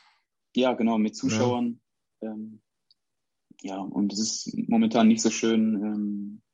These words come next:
Speaker 1: zu lesen und mitzubekommen, was da so los ist.
Speaker 2: Ja. Ich verstehe es auch ehrlich gesagt nicht, ne? Also neuer Trainer, neue Spieler zum Winter hin und trotzdem wird da irgendwie nicht die Leistung auf den Platz gebracht. Also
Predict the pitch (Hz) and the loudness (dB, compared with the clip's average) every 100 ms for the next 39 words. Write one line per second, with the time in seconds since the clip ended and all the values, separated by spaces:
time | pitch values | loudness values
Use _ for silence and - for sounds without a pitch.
0 | _ _ - 107 101 107 110 107 110 - | _ _ -8 -4 -2 0 0 0 -2 -4
1 | 98 - 107 107 107 - 104 104 107 107 | -10 -6 -4 -2 -4 -8 -4 -4 -4 -6
2 | 95 - - _ _ _ _ - 104 98 | -8 -12 -16 _ _ _ _ -6 -4 -4
3 | - _ _ - - - - _ _ _ | -8 _ _ -20 -20 -20 -20 _ _ _
4 | - 107 110 147 131 147 147 123 98 113 | -8 -4 0 2 4 6 6 4 4 2
5 | 117 107 110 - 110 104 - 110 127 110 | 0 -2 -2 -2 -6 -6 -6 -6 -6 -6
6 | 107 110 110 - - 127 127 123 - 135 | -4 -4 -6 -12 -12 -2 2 2 2 0
7 | 127 123 123 120 - 127 123 131 120 - | 2 2 0 -2 -6 -4 0 2 2 -2
8 | - 135 131 120 120 - - _ _ _ | -8 -6 -2 -2 -2 -6 -16 _ _ _
9 | - 127 120 127 131 117 117 113 107 120 | -8 -4 0 0 0 0 -2 -4 -8 -8
10 | - - 117 110 113 101 107 110 110 110 | -8 -4 -2 0 -2 -2 -2 -2 -4 -4
11 | 107 113 104 104 98 - 98 90 90 104 | -4 -4 -6 -6 -10 -10 -14 -12 -12 -12
12 | 95 98 101 | -12 -10 -12